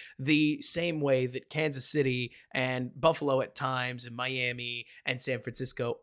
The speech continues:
are playing. That is not our head coach. That is not our offense. And against that Raiders team, I didn't actually have any issue with saying, "We're up two scores." Like, don't do something dumb that's gonna <laughs> let them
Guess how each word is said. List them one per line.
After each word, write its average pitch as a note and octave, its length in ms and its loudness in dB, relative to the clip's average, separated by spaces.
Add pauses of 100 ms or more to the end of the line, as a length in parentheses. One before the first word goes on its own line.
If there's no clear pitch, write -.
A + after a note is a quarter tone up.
are A#2+ 120 -2
playing. A2+ 440 -2 (360)
That D3 200 4
is F#3+ 160 2
not C#3+ 200 6
our E3 100 8
head D3+ 180 4
coach. - 360 -2 (200)
That D3 120 4
is C#3+ 180 -2
not C#3+ 340 2
our A2 220 -4 (100)
offense. - 480 2 (200)
And B2+ 260 -2
against C3+ 360 -4 (200)
that C#3 300 4
Raiders C#3+ 360 0
team, C#3 300 -4 (400)
I - 160 -6
didn't F3+ 160 0
actually - 300 0
have D#3+ 120 -2
any C3 280 -2
issue - 260 -2 (360)
with C3+ 180 4
saying, B2 380 4 (300)
"We're D3+ 120 4
up - 160 -2
two A3 140 8
scores." - 640 6 (360)
Like, D#3 320 4 (320)
don't E3+ 240 4
do A3 100 4
something F#3+ 460 2
dumb D3 360 6 (140)
that's - 160 2
gonna F3 160 10
<laughs> E3 60 4
let - 240 0
them F#3 160 4